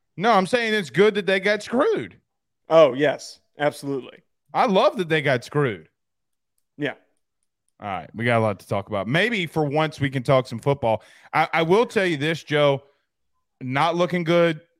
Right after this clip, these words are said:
Speaker 1: for your former O C in Alabama right now.
Speaker 2: Really? What
Speaker 1: Yeah,
Speaker 2: have you
Speaker 1: it's
Speaker 2: heard?
Speaker 1: not.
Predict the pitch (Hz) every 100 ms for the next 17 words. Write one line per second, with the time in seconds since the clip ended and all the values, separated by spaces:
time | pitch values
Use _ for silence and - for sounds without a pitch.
0 | _ - 156 156 151 156 165 160 151 147
1 | 147 _ 139 143 135 147 143 135 131 131
2 | 123 113 104 92 85 87 80 - _ _
3 | _ _ _ _ _ _ _ _ _ _
4 | _ _ 127 131 175 156 - - _ _
5 | - 143 123 127 143 120 98